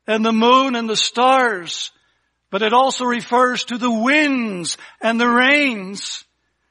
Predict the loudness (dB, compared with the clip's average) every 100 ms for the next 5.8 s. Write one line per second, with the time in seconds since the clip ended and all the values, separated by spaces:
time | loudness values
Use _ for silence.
0 | _ -2 -2 -2 -2 4 6 8 8 6
1 | 2 -4 0 0 2 2 4 4 4 0
2 | -2 2 4 2 -2 -10 -10 -12 -14 _
3 | -4 0 0 0 0 2 4 4 6 4
4 | 0 0 2 4 4 6 4 2 0 2
5 | 4 4 4 -4 -14 -14 -14